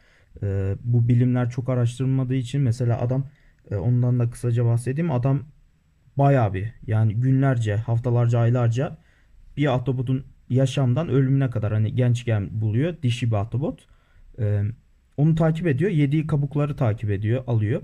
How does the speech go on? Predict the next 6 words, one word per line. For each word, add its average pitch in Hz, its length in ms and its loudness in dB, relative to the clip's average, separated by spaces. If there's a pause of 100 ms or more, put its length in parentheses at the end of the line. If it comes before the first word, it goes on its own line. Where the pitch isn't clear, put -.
(320)
Mesela 151 440 0
bu, 202 240 -2 (540)
e, 113 340 2 (640)
büyük 160 260 0
ihtimalle 160 460 0
ölmüş - 800 0